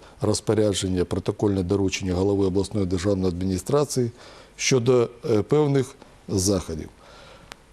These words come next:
Е, надані були пропозиції керівниками силових структур, е, правоохоронними органами, я маю на увазі, це прикордонною службою, е, щоб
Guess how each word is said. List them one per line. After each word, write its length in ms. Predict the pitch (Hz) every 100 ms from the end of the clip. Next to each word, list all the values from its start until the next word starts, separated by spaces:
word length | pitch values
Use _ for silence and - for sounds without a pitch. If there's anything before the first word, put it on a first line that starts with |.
| -
Е, 380 | 107 101 98 90 76 - - - - - - - 98
надані 600 | 98 98 120 180 180 170
були 220 | 147 160
пропозиції 880 | 151 139 135 113 147 139 143 131 127
керівниками 640 | - 120 110 110 123 107
силових 400 | 101 110 104 131
структур, 480 | - 123 117 123 113
е, 1120 | 110 - - - _ - 101 95 92 90 90 85
правоохоронними 800 | - 110 104 135 135 127 123 117
органами, 600 | 113 110 104 104 101 101
я 100 | 101
маю 240 | 101 101
на 100 | 98
увазі, 500 | 95 95 98 87 92 82
це 160 | - 95
прикордонною 720 | 101 - 98 117 123 117 104
службою, 560 | 117 110 98 104 92 - - - - - -
е, 100 | 90
щоб 240 | - 117